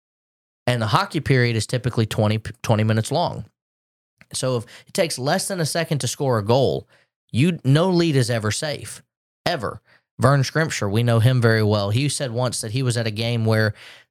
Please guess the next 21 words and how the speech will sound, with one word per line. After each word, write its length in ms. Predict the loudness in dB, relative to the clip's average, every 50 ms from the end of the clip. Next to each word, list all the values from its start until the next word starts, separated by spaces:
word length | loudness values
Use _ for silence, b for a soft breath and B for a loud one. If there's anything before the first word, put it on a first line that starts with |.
| _ _
he 160 | 2 2 2
saw 240 | 2 0 -2 -2 -2
three 380 | -4 -2 0 0 2 2 0
goals 320 | 0 2 4 4 4 2 0
scored 460 | -4 -4 -2 0 2 2 2 0 0 -2 -2
in 180 | -2 -2 -2
twenty-five 640 | -4 -4 -2 0 0 0 0 0 0 0 0 0 -2
seconds. 640 | -4 -6 -8 -8 -8 -10 -10 -10 -10 -12 -12 -14 _ _ _ _ _ _ _ _ _ _ _ _ _ _ _ _ _ _ _ _ _ _ _ _ _ _
That's 220 | -2 -2 -2 -2 -4
impressive. 680 | -8 -6 0 0 0 0 0 -6 -8 -10 -12 -18 -20 b b b
And 120 | -2 -2 0
it 60 | 0
was 120 | 0 2
all 100 | 2 2 2
by 100 | 2 0
the 80 | 0
same 280 | -2 -2 -4 -4 -4 -4
team. 220 | -4 -4 -4 -4
It 80 | -4 -2
wasn't, 320 | 0 0 0 -2 -4 -6
like, 240 | -6 -6 -6 -8